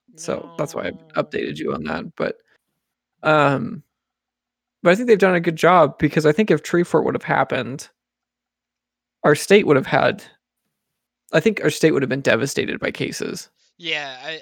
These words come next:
Speaker 2: I
Speaker 1: Or at least
Speaker 2: don't
Speaker 1: the Treasure
Speaker 2: think,
Speaker 1: Valley.
Speaker 2: yeah, that
Speaker 1: 'Cause there's
Speaker 2: probably
Speaker 1: people from
Speaker 2: wouldn't.
Speaker 1: all over that come here for that.
Speaker 2: Yeah, that would have not been, that would have not been good, for
Speaker 1: Yeah.
Speaker 2: sure. But
Speaker 1: And so I think, I think we've handled it pretty well.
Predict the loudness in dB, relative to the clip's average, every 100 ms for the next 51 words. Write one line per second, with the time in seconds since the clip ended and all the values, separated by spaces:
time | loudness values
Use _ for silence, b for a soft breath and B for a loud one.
0 | -16 -20 -8 2 2 2 -2 -2 0 0
1 | 0 0 0 -2 -6 _ -16 -16 -16 -20
2 | -14 -6 -4 -4 0 2 4 2 0 -8
3 | _ 0 6 8 8 6 4 6 6 2
4 | -2 -4 -6 -6 0 0 0 -2 -6 -6
5 | -8 -6 -8 -10 _ -20 -20 -18 -20 -18
6 | -20 _ _ _ -18 -16 -18 _ -20 -20
7 | -20 _ _ _ _ _ _ -14 -14 -18
8 | _ -20 -20 _ _ _ _ _ _ _
9 | _ _ _ -16 -6 -6 -6 -12 _ _
10 | _ _ _ _ _ _ _ _ _ _
11 | _ _ _ _ -12 -2 0 0 0 2
12 | 2 2 2 0 2 4 4 2 -2 _
13 | _ _ _ _ _ _ _ _ -4 0
14 | 2 4 2 2 -6